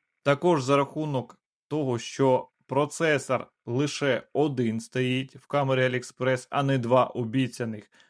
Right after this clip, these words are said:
вона не встигає поворотною головою обертатися за пішоходами, як зараз це робить моделька від КАМОН.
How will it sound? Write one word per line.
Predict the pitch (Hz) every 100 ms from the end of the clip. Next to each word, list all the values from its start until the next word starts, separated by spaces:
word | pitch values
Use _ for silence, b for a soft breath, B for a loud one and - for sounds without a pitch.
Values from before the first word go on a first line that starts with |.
| b
вона | - 117 139 139
не | 123 127
встигає | 117 - 117 113 117 110
поворотною | 107 117 113 117 113 110 107
головою | 110 113 123 131 160 160 139 b b _
обертатися | 131 131 135 - 131 - 113 123
за | 104 110
пішоходами, | 120 101 123 - 165 143 131 123 113
як | 110 113 101
зараз | 104 135 131 - -
це | 117
робить | 117 110 104 98 -
моделька | 117 113 101 110 104 110
від | 98 87
КАМОН. | - 95 90 87